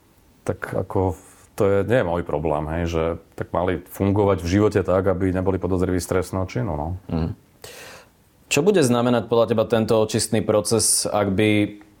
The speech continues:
Speaker 2: ak by to tá NAKA neustála? Lebo celý čas sa tu hovorí, aj viacerí ľudia z mimovládnych organizácií, e, č-, e, aj Zuzana Petková sa vyjadrila, že dúfam, že to majú dobre pripravené.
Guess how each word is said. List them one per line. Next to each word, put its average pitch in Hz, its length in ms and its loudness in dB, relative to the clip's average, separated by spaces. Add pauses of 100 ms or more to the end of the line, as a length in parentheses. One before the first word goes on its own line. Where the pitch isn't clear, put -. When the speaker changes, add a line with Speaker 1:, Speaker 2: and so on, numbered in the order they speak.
Speaker 2:
ak 107 160 -2
by 110 160 0
to 113 160 0
tá 113 320 2
NAKA 110 480 0
neustála? 98 960 0
Lebo 92 240 2
celý 127 240 0
čas 120 160 0
sa 127 80 0
tu 113 160 2
hovorí, 110 320 4
aj 101 80 2
viacerí 101 400 2 (320)
ľudia 104 240 2
z 101 80 -2
mimovládnych 101 480 2
organizácií, 101 960 2
e, 95 240 2
č-, - 160 -8
e, 98 160 0 (400)
aj 101 320 0
Zuzana 98 400 0
Petková 98 240 0
sa 95 160 0
vyjadrila, 98 320 2
že 101 80 -2
dúfam, 92 320 -2
že 95 160 -4
to 101 80 0
majú 90 160 0
dobre 92 320 -2
pripravené. 87 800 -2